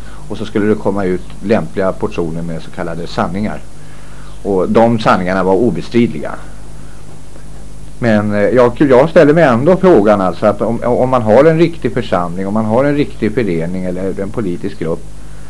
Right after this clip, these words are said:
som, eh, man granskar och så kommer man underfund med att den här gruppen har en massa frågetecken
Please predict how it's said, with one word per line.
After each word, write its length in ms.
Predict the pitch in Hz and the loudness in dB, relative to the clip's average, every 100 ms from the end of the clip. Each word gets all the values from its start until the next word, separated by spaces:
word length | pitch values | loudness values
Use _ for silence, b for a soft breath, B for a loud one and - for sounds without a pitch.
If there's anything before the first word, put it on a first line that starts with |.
| B - | B -8
som, 540 | - 107 104 98 101 | 2 4 4 2 0
eh, 260 | 98 95 95 95 - - - - - - - - - - - - - 90 | 0 0 -2 -6 -10 -10 -10 -10 -10 -10 -10 -10 -10 -10 -10 -10 -8 -4
man 340 | 104 113 123 127 | -2 0 0 2
granskar 480 | 131 82 - 90 | 2 2 -2 0
och 140 | 80 107 | 0 0
så 80 | 113 | 0
kommer 220 | 123 127 | 2 2
man 160 | 139 | 0
underfund 400 | 147 151 127 117 | 2 0 2 2
med 80 | 110 | 2
att 60 | 107 | -2
den 120 | 113 | 0
här 80 | 107 | 0
gruppen 440 | 104 92 - 95 | 2 0 0 -4
har 240 | 92 82 78 | -2 -2 -2
en 100 | 76 | -4
massa 280 | - - | -6 -6
frågetecken 720 | 76 110 90 - 113 110 - | -4 -2 -2 -4 -6 -6 -6